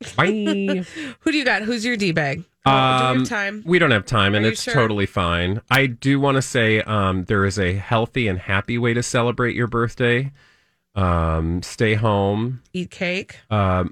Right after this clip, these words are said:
Speaker 1: my neighbors dropped off some donuts this morning.
Speaker 2: So great.
Speaker 1: And we ate donuts on the either si-, either side of our fence.
Speaker 2: Yes.
Speaker 1: Like,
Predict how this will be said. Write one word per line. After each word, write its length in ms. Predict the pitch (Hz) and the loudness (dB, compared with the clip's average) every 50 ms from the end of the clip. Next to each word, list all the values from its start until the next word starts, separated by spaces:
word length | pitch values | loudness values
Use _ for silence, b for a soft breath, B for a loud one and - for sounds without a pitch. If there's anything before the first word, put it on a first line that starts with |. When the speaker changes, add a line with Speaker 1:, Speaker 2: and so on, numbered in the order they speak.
| - - | -6 -6
Speaker 1:
my 480 | - 107 104 98 98 95 98 98 - - | -4 -2 0 2 2 2 2 0 -2 -4
neighbors 840 | - - 113 104 104 113 120 127 127 123 104 92 90 92 98 - - | -4 -4 0 2 2 2 2 2 2 0 2 2 2 0 -2 -4 -8
dropped 380 | - - - 101 95 95 - 110 | -6 -2 0 0 0 0 0 0
off 160 | 95 90 - | -2 -2 -2
some 180 | - - 85 78 | -4 -6 -6 -4
donuts 500 | 76 95 95 98 110 127 135 143 139 - | -2 -2 0 0 0 0 0 -2 -4 -6
this 220 | - 143 139 - | -6 -6 -4 -4
morning. 340 | 135 135 135 143 143 147 151 | -2 -2 0 0 0 0 0
Speaker 2:
So 200 | - 170 165 175 | 0 -2 -2 -4
great. 400 | 165 165 160 156 151 165 170 - _ _ - | -4 -4 -4 -2 -4 -4 -6 -10 _ _ 2
Speaker 1:
And 200 | 131 135 143 139 | 4 4 4 6
we 140 | 147 165 165 | 4 4 4
ate 220 | - 165 175 139 | 4 2 2 2
donuts 360 | - 143 143 160 160 131 - | 2 2 2 2 2 2 2
on 120 | 147 127 120 | 2 2 2
the 120 | 123 117 | 4 4
either 240 | 113 117 117 117 123 | 4 4 2 2 0
si-, 220 | - - 139 117 120 - | 0 -2 -2 -2 -2 0
either 320 | - 117 113 117 113 120 | 0 2 2 2 2 2
side 260 | 113 - - 123 120 113 | 2 2 2 2 2 2
of 60 | 104 | 2
our 140 | 104 90 87 | 2 0 0
fence. 540 | - - - 113 110 127 170 208 - - | -2 -2 0 0 2 2 0 -2 -4 -6
Speaker 2:
Yes. 580 | 190 233 302 381 440 415 311 - - - - - _ _ _ _ _ _ _ _ _ _ | -8 -6 -4 -4 -6 -6 -6 -8 -12 -14 -18 -20 _ _ _ _ _ _ _ _ _ _
Speaker 1:
Like, 480 | - 127 127 117 107 104 104 - - - | -4 -2 0 2 2 0 0 -2 -6 -16